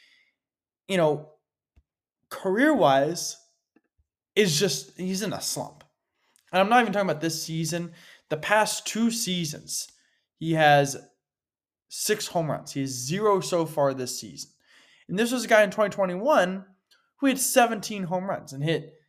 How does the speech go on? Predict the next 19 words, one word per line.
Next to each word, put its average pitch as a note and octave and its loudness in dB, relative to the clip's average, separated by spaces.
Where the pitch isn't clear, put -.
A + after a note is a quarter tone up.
you E3 -10
know, A#2+ -2
a, E3+ -2
a C3+ 2
lot. D3+ 0
You D#3+ -4
know, A2+ -4
he A2 -10
hit, A#2 -10
he F3 -4
went D#3+ -2
in D3 -6
twenty G3+ 2
seventeen F#3 -2
to D3+ -10
twenty E3 -2
twenty-one, D3 -2
he C3 -6
hit - -8